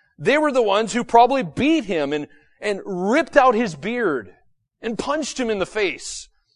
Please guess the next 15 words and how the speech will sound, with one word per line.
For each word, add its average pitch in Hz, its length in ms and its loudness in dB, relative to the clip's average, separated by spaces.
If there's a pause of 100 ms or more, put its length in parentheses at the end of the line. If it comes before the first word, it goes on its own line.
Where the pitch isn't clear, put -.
(140)
and 185 160 -4
mocked 220 340 2
him 123 320 -4 (460)
and 190 160 -8
put 247 180 -2
that, 202 340 0
that 180 220 -2
fake - 540 -6 (160)
scepter 196 580 -4
into 156 300 -6
his, 156 260 -6 (120)
into 175 200 -6
his 147 120 -8
hand 165 460 -8
and 120 180 -8